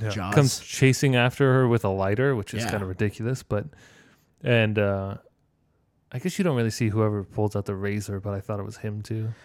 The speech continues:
Speaker 1: Didn't you,
Speaker 2: Maybe.
Speaker 1: did they show somebody, like, in a cloak, and then, but they had, like, like, like, longish, like, bobbed hair, like
Speaker 2: It could be, and that would be, like, kinda,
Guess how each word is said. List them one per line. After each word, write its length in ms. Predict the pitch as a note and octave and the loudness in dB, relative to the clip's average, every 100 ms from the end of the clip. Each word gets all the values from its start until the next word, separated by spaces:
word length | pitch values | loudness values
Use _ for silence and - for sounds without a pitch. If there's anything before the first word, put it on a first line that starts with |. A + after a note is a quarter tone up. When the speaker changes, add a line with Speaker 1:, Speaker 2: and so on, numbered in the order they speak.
| - - | -14 -2
Speaker 1:
Didn't 300 | D3 C#4+ C#4+ | -2 -2 -4
you, 100 | A#3 | -4
Speaker 2:
Maybe. 120 | E3+ | 0
Speaker 1:
did 140 | G3 | 0
they 100 | C4+ | 2
show 160 | A3 A3+ | 2 2
somebody, 260 | - A3 G#3 | 2 -4 -2
like, 180 | F3 | -2
in 100 | C#3+ | -2
a 60 | A#2 | -4
cloak, 600 | - - A#2 A#2 - - - _ - | -6 -8 0 0 0 -10 -18 _ -6
and 140 | C#3+ | 0
then, 280 | C3 B2 A#2 | 2 2 0
but 120 | - A#2+ | -2 0
they 100 | B2 | 2
had, 100 | C3 | 2
like, 300 | A#2+ F#2+ - - - B2 | 0 -2 -12 -20 -18 -8
like, 160 | A#2 - _ _ _ _ _ F3+ C#3 | -8 -8 _ _ _ _ _ -16 -6
like, 180 | A2 A2+ | -6 -4
longish, 520 | G#2+ A2 A#2 A2 - | -2 0 0 -4 -6
like, 140 | G#2+ - _ | -12 -12 _
bobbed 320 | G#2 G2 G#2+ F2 | -6 -6 -8 -8
hair, 440 | G#2+ G2 A#2 A#2+ - | -4 -2 -2 -4 -6
like 260 | G#2 - - _ _ _ _ _ _ _ _ _ _ _ - - - - | -6 -6 -20 _ _ _ _ _ _ _ _ _ _ _ -20 -20 -20 -14
Speaker 2:
It 120 | C#3 - | -12 -6
could 160 | C4 | -6
be, 140 | C4+ G#3+ | -6 -8
and 140 | C#3+ | -2
that 140 | C#3+ E3 | -2 0
would 120 | E3+ | -2
be, 120 | C#3 | -2
like, 240 | B2+ B2 A2 | -4 -4 -8
kinda, 320 | B2 A#2 | -8 -8